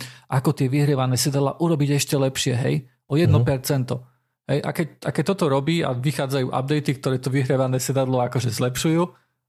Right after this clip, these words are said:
Speaker 1: OK, keď niekto chce, nech si dá na to subscription, hej?
Speaker 2: Jasné.
Speaker 1: Pre mňa to
Speaker 2: Mm,
Speaker 1: nie
Speaker 2: to
Speaker 1: je,
Speaker 2: je
Speaker 1: pre, pre mňa je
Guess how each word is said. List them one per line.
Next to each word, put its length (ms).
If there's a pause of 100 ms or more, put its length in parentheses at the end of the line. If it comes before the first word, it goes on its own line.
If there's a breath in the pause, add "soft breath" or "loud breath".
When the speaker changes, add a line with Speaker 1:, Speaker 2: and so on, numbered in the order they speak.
(160)
Speaker 1:
OK, 220 (680 loud breath)
keď 160
niekto 320
chce, 160
nech 160
si 80
dá 240
na 80
to 160
subscription, 640
hej? 240 (320 loud breath)
Speaker 2:
Jasné. 400
Speaker 1:
Pre 160
mňa 160
to 100
Speaker 2:
Mm, 60
Speaker 1:
nie 160
Speaker 2:
to 40
Speaker 1:
je, 40
Speaker 2:
je 80
Speaker 1:
pre, 160
pre 160
mňa 160
je 80